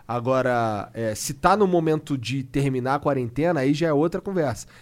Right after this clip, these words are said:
E, porque assim, se, aí eu entro na questão de se tem estrutura, então beleza. Então, é porque aquilo ali, a gente tá, a quarentena é pra dimi-, pra não ir todo mundo junto,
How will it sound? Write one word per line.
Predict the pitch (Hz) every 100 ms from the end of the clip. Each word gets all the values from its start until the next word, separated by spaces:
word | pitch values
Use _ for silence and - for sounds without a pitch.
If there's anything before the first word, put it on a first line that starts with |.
| -
E, | - 135
porque | 143 - 156
assim, | - 120 98
se, | - - - - 214 226 -
aí | 123 127 175
eu | 202 180
entro | 196 190
na |
questão | 196 202 - 170
de | 175 165
se | - -
tem | - 208 240 214 - - _ _ _
estrutura, | - - 117 - 180 143 - - - - _
então | 160 143 156 175 240
beleza. | 214 202 180 127 98 95 - -
Então, | - 151 175
é |
porque | 139 - 196
aquilo | 196 190 196
ali, | 277 190
a | 131 123
gente | 139 147
tá, | 156 151
a | 139 143
quarentena | 143 156 151 151 185
é | 196
pra | 196 185 180 - - _ _ - _
dimi-, | - 135 110 151 180 180 143
pra | 131 156
não | 160 190 254 330 - -
ir | 226
todo | 202 247 233
mundo | 220 254
junto, | 277 226 208 -